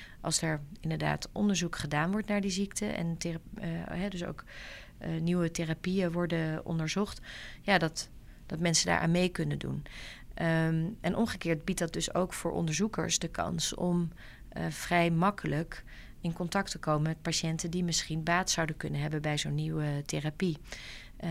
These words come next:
wat er ook in Nederland is, is, ehm, het, eh, Lüneburg, Burg, eh, Consortium. Dus dat is een organisatie die zich echt richt op, eh, het testen van, eh, nieuwe therapieën,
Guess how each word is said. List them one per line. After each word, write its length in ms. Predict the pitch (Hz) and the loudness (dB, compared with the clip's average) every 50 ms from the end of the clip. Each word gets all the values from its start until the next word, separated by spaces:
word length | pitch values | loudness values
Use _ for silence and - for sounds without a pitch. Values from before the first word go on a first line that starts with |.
| 165 165 165 | 0 0 0
wat 160 | 165 151 - | -2 -2 -2
er 140 | - - - | -4 -4 0
ook 180 | - 208 214 - | 0 0 2 2
in 100 | 214 196 | 2 2
Nederland 440 | 180 170 165 165 165 156 151 - | 4 2 2 2 0 0 -2 -2
is, 300 | - 165 156 156 - - | -2 -2 0 2 0 0
is, 380 | - - 156 156 - - - - - | -2 -4 -4 -2 0 0 -2 -2 -4
ehm, 400 | - 147 151 147 147 143 143 143 143 143 143 143 - - - - - - - - - | -4 -4 -2 -2 -2 -2 -2 -2 -2 -4 -4 -6 -8 -12 -16 -16 -14 -12 -14 -10 -6
het, 220 | - 147 - - | -6 -6 -4 -2
eh, 80 | 147 147 | -2 0
Lüneburg, 560 | 156 190 208 214 196 202 202 196 - - - - - - | 4 4 4 4 4 2 0 -2 -2 -6 -12 -14 -6 0
Burg, 340 | 190 202 202 185 - - | 2 2 2 2 0 0
eh, 120 | 185 180 175 170 | 0 0 0 0
Consortium. 640 | 170 - 190 180 - 190 190 190 - - - 202 202 | -2 -2 -2 0 2 0 0 2 2 2 4 4 4
Dus 140 | 190 170 - | 4 2 2
dat 180 | - 160 - - | 0 0 -2 -2
is 180 | 165 - - | -2 0 2
een 220 | 170 165 165 156 151 - - - - - - - - | 2 2 2 0 0 -4 -8 -12 -12 -12 -14 -12 -8
organisatie 640 | - 170 - - 175 160 165 165 160 156 - 170 | -6 -4 0 2 4 6 6 6 6 6 6 2
die 100 | 170 170 | 2 0
zich 180 | 165 151 - - | 0 -2 -2 0
echt 220 | - - - - | 0 0 0 0
richt 480 | - 156 160 165 175 - - - - - | 0 2 2 2 2 2 0 -2 -2 -2
op, 260 | - 175 165 165 - - - - - - - - - - - | 0 0 0 0 -4 -10 -12 -12 -12 -12 -12 -14 -14 -6 0
eh, 120 | - 160 156 156 156 - | 2 4 4 4 4 4
het 180 | - 151 - | 2 0 0
testen 380 | - 190 185 165 - - 185 175 | 2 4 4 6 6 4 2 0
van, 460 | - - - 170 165 165 160 165 160 - | -2 2 2 4 4 4 2 2 0 -2
eh, 260 | - - 151 151 151 151 | -2 -2 -2 0 0 2
nieuwe 580 | 151 160 175 190 185 185 175 170 165 160 165 - - - - - - | 2 4 4 4 6 6 4 4 4 4 2 0 -2 -8 -18 -14 -8
therapieën, 840 | - 180 170 156 165 - - - 170 160 160 160 156 147 147 151 | -4 -4 -2 0 -2 -2 -2 -4 -4 0 0 2 2 2 0 -2